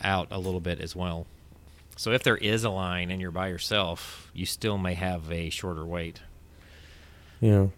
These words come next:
Speaker 2: A lot of times at Slinky Dog, even, like, Jason and I, when we did the run, uh, a party of two can usually skip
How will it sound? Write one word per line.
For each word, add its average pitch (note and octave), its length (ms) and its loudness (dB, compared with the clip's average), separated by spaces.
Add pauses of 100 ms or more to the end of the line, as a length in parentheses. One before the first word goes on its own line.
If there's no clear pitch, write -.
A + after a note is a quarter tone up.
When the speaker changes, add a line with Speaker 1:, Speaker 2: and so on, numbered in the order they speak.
(200)
Speaker 2:
A C3+ 60 10
lot D#3+ 120 12
of B2+ 80 12
times A2+ 320 8
at F#2 140 6
Slinky G2+ 360 4
Dog, F#2+ 240 10
even, G2 560 8
like, F#2+ 240 10
Jason F#2+ 400 10
and F#2+ 140 10
I, F#2 140 12 (600)
when G2 260 8
we F#2+ 120 10
did F#2 200 8
the F#2 120 10
run, F#2 440 8
uh, F2+ 680 4
a - 40 8
party G#2 340 12
of F2+ 140 8
two G2+ 280 12
can F#2+ 180 4
usually F#2 300 8
skip - 360 6